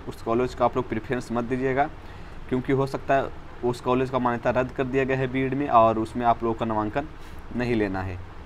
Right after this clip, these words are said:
इस बात को आप लोग ध्यान में रखिएगा। अब बात कर लेते हैं यहाँ पर आप लोग को,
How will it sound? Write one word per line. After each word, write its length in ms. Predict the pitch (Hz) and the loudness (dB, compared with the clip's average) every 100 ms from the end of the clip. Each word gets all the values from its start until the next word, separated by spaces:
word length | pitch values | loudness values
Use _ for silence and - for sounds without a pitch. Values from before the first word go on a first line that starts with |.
| - | -12
इस 100 | - | 0
बात 200 | 123 127 | 4 4
को 80 | - | 4
आप 140 | 127 127 | 0 0
लोग 100 | 104 | -2
ध्यान 220 | 120 113 | 0 0
में 100 | 104 | 0
रखिएगा। 360 | 95 101 92 104 | -2 -2 -2 2
अब 140 | 120 | 4
बात 220 | 135 135 | 6 4
कर 80 | 143 | 0
लेते 200 | 131 139 | -2 0
हैं 60 | 135 | 0
यहाँ 120 | 131 | 2
पर 100 | 135 | 4
आप 160 | 131 139 | 2 2
लोग 140 | 131 | -2
को, 160 | 143 | 0